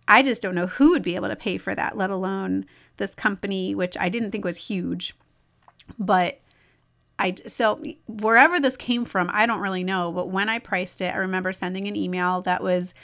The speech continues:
pretty short. It was probably three or four lines long, but I happened to say in that email that I was going to restrict the rights to just the printing of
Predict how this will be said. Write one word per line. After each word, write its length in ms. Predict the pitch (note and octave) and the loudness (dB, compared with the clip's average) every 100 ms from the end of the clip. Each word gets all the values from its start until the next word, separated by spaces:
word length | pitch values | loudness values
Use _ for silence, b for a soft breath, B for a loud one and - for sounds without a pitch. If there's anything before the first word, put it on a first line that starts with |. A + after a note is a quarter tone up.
| B B - | B B -18
pretty 440 | - B3 - F4 | -10 -6 -4 -6
short. 360 | D#4 D4+ A3+ - | -4 0 0 0
It 80 | F3+ | -4
was 120 | - | -4
probably 360 | - G#3+ C#4 | 0 2 2
three 220 | C#4 B3 A#3 | 0 -2 -8
or 80 | |
four 240 | A3+ G#3+ G#3 | -6 -4 -2
lines 380 | F#3+ F#3+ F#3 G3 | 0 -2 -4 -6
long, 520 | G3+ A3+ F#3+ F#3 F3+ | -2 0 0 -4 -6
but 180 | G3 F3+ | -2 0
I 100 | F3 | 0
happened 600 | - - A3 - A3 G#3+ | 0 2 2 0 -8 -8
to 120 | A#3+ | -10
say 460 | - - F3+ F3 E3+ | -10 -6 -4 -4 -4
in 280 | - F#3 | -6 -6
that 220 | G3 G3+ - | -4 -4 -6
email 640 | F#3+ F#3 E3+ F3 F3+ G3+ B B B _ | -4 -4 -2 -2 -2 -6 B B B _
that 100 | - | 0
I 80 | F#3+ | 2
was 100 | F#3 | 2
going 240 | F#3+ F#3+ F#3 | -2 -4 -4
to 60 | |
restrict 760 | F3+ F3+ - - G#3 A#3 - - | -6 -8 -10 -6 -8 -8 -14 -12
the 120 | G3 | -6
rights 500 | F#3+ G#3 F#3 - - | 0 0 0 -6 -10
to 140 | - F#3 | -12 -12
just 500 | - G3 F#3+ - - | -4 -4 -2 -6 -12
the 60 | |
printing 840 | - - A3+ A3+ G#3 F#3 F#3 G#3 B3+ b b b b - | -12 -10 -8 -8 -6 -6 -6 -10 -14 b b b b -2
of 520 | G#3 G3+ F#3+ G3 - | 2 2 0 -8 -16